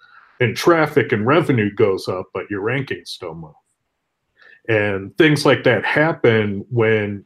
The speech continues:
it doesn't affect your rank position for a keyword, but whatever change you made opened you up to a whole bunch of new keywords. And then all of a sudden you have this traffic and additional sales. But if,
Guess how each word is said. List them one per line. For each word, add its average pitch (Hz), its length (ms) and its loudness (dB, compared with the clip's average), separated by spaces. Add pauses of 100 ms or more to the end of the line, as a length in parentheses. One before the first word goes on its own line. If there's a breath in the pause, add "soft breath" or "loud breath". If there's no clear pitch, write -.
(100)
it - 160 -8
doesn't 135 360 2
affect 113 540 -2
your 98 560 -2 (320 soft breath)
rank 123 520 -4
position 127 640 0
for 101 320 0
a - 80 -10
keyword, 98 640 -4
but 101 200 -8
whatever 110 380 -2
change 151 440 -4
you 110 100 -4
made 98 260 -4 (460 soft breath)
opened 151 400 4
you 135 120 4
up 143 160 0
to 113 140 2
a 104 100 -2
whole 135 240 2
bunch 120 300 0
of - 140 -10
new 101 220 -6
keywords. - 680 -8 (560)
And 120 80 -4
then 131 100 2
all 139 180 4
of 120 100 0
a 117 40 2
sudden 120 360 0
you 117 120 0
have 110 140 -2
this 104 220 -6
traffic 123 560 -2
and 110 100 -4
additional 101 560 -4
sales. 143 640 0 (560 soft breath)
But 123 180 0
if, 120 300 -2